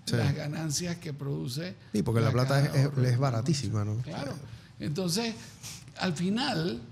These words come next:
Speaker 2: eh, ¿sabes? La situación es realmente compleja, eh, en, en, en la solución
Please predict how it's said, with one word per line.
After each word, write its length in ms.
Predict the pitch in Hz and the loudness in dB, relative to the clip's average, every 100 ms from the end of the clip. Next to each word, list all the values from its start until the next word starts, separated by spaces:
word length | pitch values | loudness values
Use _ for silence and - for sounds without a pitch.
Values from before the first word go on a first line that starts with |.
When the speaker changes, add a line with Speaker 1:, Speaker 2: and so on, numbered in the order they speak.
| - - - - | -18 -20 -20 -20
Speaker 2:
eh, 420 | - 156 147 143 147 - | -8 -2 0 -2 -4 -8
¿sabes? 380 | 196 170 151 147 - - | -6 0 0 -2 -8 -10
La 180 | - 147 | -4 -4
situación 680 | - 139 139 120 143 170 208 - | -2 -4 -4 -2 0 0 -4 -8
es 380 | 143 139 180 190 | -6 -6 -6 -6
realmente 600 | 147 139 147 170 185 226 | -2 -2 0 -2 -2 -4
compleja, 580 | 170 131 160 233 185 123 - - | -4 -4 -2 -2 -2 -2 -6 -10
eh, 320 | 139 131 143 | -6 -6 -6
en, 340 | 135 131 123 123 - | -4 -2 -2 -4 -6
en, 400 | 135 127 127 - | -4 -2 -4 -4
en 180 | 135 131 | -4 -4
la 80 | 127 | -4
solución 720 | - 123 120 147 139 123 | -4 -4 -2 -2 -2 -4